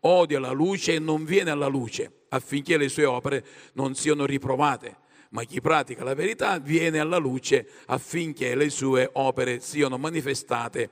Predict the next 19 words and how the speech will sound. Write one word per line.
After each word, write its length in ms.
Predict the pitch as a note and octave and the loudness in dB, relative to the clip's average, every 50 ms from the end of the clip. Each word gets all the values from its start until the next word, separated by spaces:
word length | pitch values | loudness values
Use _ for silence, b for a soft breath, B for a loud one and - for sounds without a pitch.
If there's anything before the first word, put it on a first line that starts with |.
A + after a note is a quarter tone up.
| B B B B B B B | B B B B B B B
perché 440 | - C#3 C3 - - C3 C3 A#2+ | 2 2 2 0 -2 -4 -4 -2
sono 340 | - - C3 B2 A#2+ A#2+ A#2+ | -2 0 0 0 0 -2 -6
fatte 720 | - A#2+ A#2+ A#2+ A2+ - _ _ _ - A#2 A2+ G2+ - B B B B B B B | -4 -2 -2 -2 -2 -4 _ _ _ -2 -2 -2 -2 -4 B B B B B B B
in 540 | - C3 C3 B2+ C3 C3 B2+ B2+ B2+ A#2 - _ _ _ _ | 0 0 2 2 0 -2 -4 -4 -6 -6 -8 _ _ _ _
Dio. 540 | _ B2+ A2+ C#3 C3+ A#2+ G#2+ F#2+ E2+ - - b b b b b b b b | _ -6 -2 0 0 0 -2 -4 -10 -12 -18 b b b b b b b b
Il 180 | E3+ F#3 F3+ | -4 -2 -2
giudizio 560 | D3+ - F#3+ F#3+ A3 A#3+ A#3 - - - F#3 | -2 -2 0 2 2 2 2 0 0 2 2
è 80 | F#3 F#3 | 2 4
questo: 460 | - D3+ C3+ A2+ A2 - - - A#2 | 2 0 0 0 0 -4 -8 -6 -2
la 140 | B2+ C#3+ C#3+ | 0 0 2
luce 340 | D3+ G3+ B3 A#3 - - D#3+ | 2 0 0 0 0 -2 -2
è 40 | D#3 | 0
venuta 340 | C#3+ D#3+ F#3+ F#3+ E3 D3 | 2 2 2 2 0 0
nel 160 | C3+ C3+ C3+ C#3+ | -2 -2 -4 -4
mondo 400 | E3+ G#3 A#3+ B3+ A#3+ A3 F3+ E3+ | -2 -2 0 0 0 2 2 2
e 60 | D#3 | 2
gli 40 | E3+ | 2
uomini 280 | F#3+ A3 G#3 F#3 E3 | 0 -2 -2 -2 -2
hanno 360 | F#3 G3+ F#3+ F3+ E3+ D#3 C#3 | -2 -2 -2 -2 -2 -2 -2